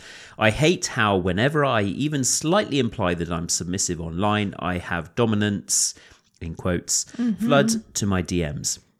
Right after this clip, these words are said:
Speaker 1: It's mostly guys who demand my immediate submission and respect.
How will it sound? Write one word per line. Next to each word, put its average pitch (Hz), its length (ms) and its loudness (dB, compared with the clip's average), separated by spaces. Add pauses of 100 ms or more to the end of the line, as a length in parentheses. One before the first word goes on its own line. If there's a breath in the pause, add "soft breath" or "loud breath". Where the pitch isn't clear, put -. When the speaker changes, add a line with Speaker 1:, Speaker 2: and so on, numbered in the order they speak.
(240)
Speaker 1:
It's 117 140 -2
mostly 170 260 4
guys 98 300 2
who 95 80 -8
demand 113 480 0
my 82 140 -4
immediate 131 460 -2
submission 85 460 -4
and 80 80 -4
respect. - 560 -6